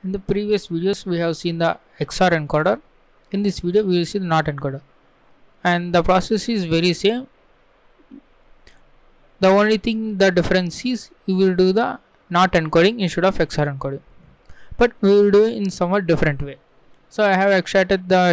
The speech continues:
shellcode from the object dump, object dump command, and what I have did is I have placed this bytes encoding in front of the string. So I will tell you within a moment why I have did, did that.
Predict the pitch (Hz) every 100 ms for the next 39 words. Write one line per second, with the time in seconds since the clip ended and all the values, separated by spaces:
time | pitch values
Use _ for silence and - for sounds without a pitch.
0 | 156 170 170 185 180 - 175 165 156 151
1 | 170 165 165 160 - _ 165 160 180 165
2 | 165 160 - 165 214 269 _ _ _ _
3 | - 170 175 185 208 202 185 165 160 208
4 | 208 - 165 165 175 - 180 - 185 208
5 | 240 - _ - 156 175 220 - - 494
6 | - 170 170 175 175 247 - _ - 175
7 | 180 175 175 185 202 - 151 - - _
8 | _ - - 220 202 196 185 185 185 233
9 | 220 185 185 180 170 165 196 226 170 165
10 | 160 165 175 165 143 147 _ - 156 147
11 | 135